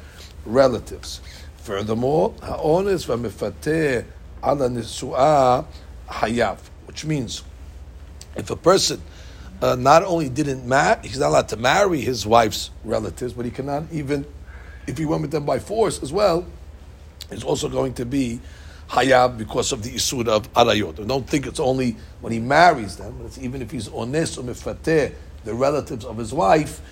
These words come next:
he's also gonna be hayab, the penalty of arayot. Mishnah continues, "Noseh adam anusat abiv ufutat abiv." A person is allowed to marry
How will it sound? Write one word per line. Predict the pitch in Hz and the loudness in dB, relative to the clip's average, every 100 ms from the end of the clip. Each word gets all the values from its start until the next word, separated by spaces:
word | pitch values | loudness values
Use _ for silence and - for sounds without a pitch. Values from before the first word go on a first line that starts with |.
| - | -18
he's | - - | -12 2
also | 151 139 135 | 4 4 2
gonna | 120 | -2
be | 120 | -2
hayab, | - 113 120 131 120 | 0 4 8 10 8
the | 113 | 2
penalty | 98 120 123 107 113 | 0 2 2 -2 -4
of | 143 127 117 113 - - - - - | 6 8 8 4 -8 -18 -20 -14 -2
arayot. | 117 104 92 87 - - - - | 0 0 -4 -12 -16 -18 -20 -18
Mishnah | - - 110 131 113 117 - | -16 -12 -6 -2 0 0 -2
continues, | 104 87 98 87 120 143 | -12 -14 -12 -10 -10 -10
"Noseh | 117 117 110 180 180 | -6 -6 -4 -2 -2
adam | 175 131 120 127 139 | 0 -2 0 -2 -2
anusat | 135 113 107 - 117 | -6 -6 -4 -2 -2
abiv | - 101 113 127 | -2 -6 -6 -8
ufutat | 117 95 98 - 110 | -10 -10 -8 -2 -2
abiv." | - 98 120 165 180 - - - - - | -2 -4 -2 -2 -4 -10 -18 -16 -16 -14
A | |
person | - 160 165 160 156 | -4 0 2 0 -6
is | 117 | -2
allowed | 117 131 127 | 6 6 6
to | 113 | 2
marry | 120 143 139 117 117 | 6 6 6 4 -2